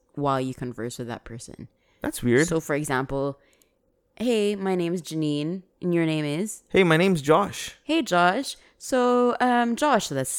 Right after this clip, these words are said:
Speaker 1: second time you, you say it. "What do you do for a living?"
Speaker 2: "I work."
Speaker 1: "You work at where, Josh?" Third time.
Speaker 2: "I work at Josh. Josh Incorporation."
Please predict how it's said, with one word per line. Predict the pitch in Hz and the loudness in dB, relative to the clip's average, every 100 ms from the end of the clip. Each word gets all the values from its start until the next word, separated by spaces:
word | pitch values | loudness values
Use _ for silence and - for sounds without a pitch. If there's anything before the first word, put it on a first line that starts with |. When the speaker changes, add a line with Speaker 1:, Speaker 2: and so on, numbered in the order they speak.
| 139 | -2
Speaker 1:
second | 156 143 | -2 -2
time | 139 135 | -2 -2
you, | 131 | -4
you | 135 | -4
say | - 147 127 | -2 -2 -2
it. | - _ _ _ _ | -6 _ _ _ _
"What | - 185 202 233 | -8 -4 -2 0
do | 285 | 0
you | |
do | 277 311 | -2 -2
for | 330 | -2
a | 302 | 0
living?" | 196 151 120 139 - _ _ | 0 0 -4 -8 -14 _ _
Speaker 2:
"I | 120 120 | -2 0
work." | 117 123 120 - - _ _ _ _ _ _ _ _ _ | 4 2 0 -8 -20 _ _ _ _ _ _ _ _ _
Speaker 1:
"You | 190 190 | -2 0
work | 190 196 | 0 -2
at | 185 | -4
where, | 202 208 | -2 -2
Josh?" | 160 135 151 170 - _ _ | -2 -2 -2 -6 -16 _ _
Third | 139 131 | -12 -8
time. | 151 123 127 - _ _ _ _ _ | -8 -8 -12 -18 _ _ _ _ _
Speaker 2:
"I | 123 | -2
work | 127 139 | 0 2
at | 160 151 - | 0 -2 -6
Josh. | 147 151 143 - - _ _ _ | -2 -2 -4 -10 -20 _ _ _
Josh | 127 127 123 | -4 -2 -4
Incorporation." | 120 123 117 113 110 110 113 | -4 -4 -4 -6 -8 -12 -14